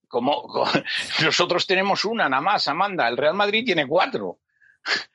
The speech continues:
Ha dado la convocatoria ya, Pau, para, no sé si ya es que me, ya, ya, eh, me perdí un poco. Creo que es para el europeo, sí, sí. Partido clasificatorio para el europeo, ha dado Ángel,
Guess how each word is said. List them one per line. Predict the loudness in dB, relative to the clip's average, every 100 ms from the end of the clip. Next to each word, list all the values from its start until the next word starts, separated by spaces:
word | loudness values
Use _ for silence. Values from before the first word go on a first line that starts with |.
| -10
Ha | -2
dado | 0
la | 2 0
convocatoria | -2 2 2 2 0 0 0
ya, | 2 2 0 0
Pau, | 0 0 -2 -6 -16 -20 _
para, | -2 0 2 2 0
no | 0
sé | 0
si | 0 0 0
ya | 2
es | 2
que | 0 0
me, | -2 -2
ya, | 0 2 0 -4
ya, | -6 -2 0 0 -2
eh, | -2 0 2
me | 0 0
perdí | 0 0 -2
un | 0
poco. | -2 0 -2 -2 -10 -16 -4
Creo | 0 0
que | 0
es | -2
para | 0 0
el | 2
europeo, | 0 0 0 0 0 0
sí, | 0
sí. | 2 2 0 -6 -20 -20 _
Partido | -2 -2 0 0 0
clasificatorio | 0 -2 0 0 0 0 0
para | 0
el | 2
europeo, | 0 0 0 2
ha | 2
dado | 2 0
Ángel, | -2 -2 0 2 2 2 0